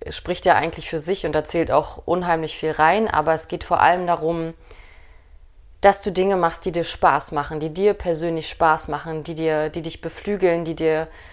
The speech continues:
gute Energie bringen. Und ja, das kann jetzt sozusagen dein Hobby sein. Also was kannst du alles tun, auch bei dir zu Hause? Was hast du? Bei mir ist es zum Beispiel,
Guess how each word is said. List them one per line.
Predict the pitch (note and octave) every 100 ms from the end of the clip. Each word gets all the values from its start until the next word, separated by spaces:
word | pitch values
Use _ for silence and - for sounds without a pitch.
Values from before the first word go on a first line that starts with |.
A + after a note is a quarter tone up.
| - -
gute | G3+ G#3+ F3+
Energie | E3+ E3+ F3+ F#3+
bringen. | - D#3 D#3 D#3+ D#3+ - - - - - -
Und | E3 E3 D#3+
ja, | A3 C#4+ F3 -
das | - - F3+ -
kann | - F#3+
jetzt | F#3+ G3+ -
sozusagen | F#3 - G3 G#3 G#3
dein | G#3 A3 G#3+
Hobby | C4+ C#4+
sein. | D#3+ D3 D#3 E3 -
Also | F3 C4
was | G3 G#3
kannst | A3+ A3 -
du |
alles | G#3 G3 G3+ -
tun, | C#4 C#4+ G#3
auch | E3 -
bei | F3+
dir | F3 F3+
zu | G3 F#3
Hause? | F#3+ G3 E3+
Was | E3+ -
hast | G3 -
du? | E3
Bei | D#3+ - E3+
mir | F3+
ist | F3
es | -
zum | F#3
Beispiel, | F3 F3 - F3+ F3